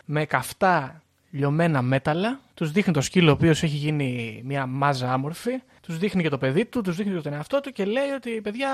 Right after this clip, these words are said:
εξωγήινοι. Εγώ είδα ένα στρογγυλό, ασημένιο πράγμα να πετάει με ηλικιώδη ταχύτητα και να μας ρίχνει καυτά μέταλλα πάνω μας".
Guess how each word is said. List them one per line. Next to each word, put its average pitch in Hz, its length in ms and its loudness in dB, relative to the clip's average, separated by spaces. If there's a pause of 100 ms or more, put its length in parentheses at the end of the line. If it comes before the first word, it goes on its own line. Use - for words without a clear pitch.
(120)
εξωγήινοι. 214 640 6
Εγώ 175 220 6
είδα 180 240 6
ένα 143 500 2
στρογγυλό, 147 760 0
ασημένιο 156 560 -2
πράγμα 151 360 2
να 127 80 -4
πετάει 160 420 0
με 135 100 -4
ηλικιώδη 139 500 0
ταχύτητα 254 260 -4
και 240 100 -4
να 196 60 -2
μας 185 140 -2
ρίχνει 233 420 -2
καυτά 185 360 2
μέταλλα 190 300 2
πάνω 147 220 4
μας". 127 220 -12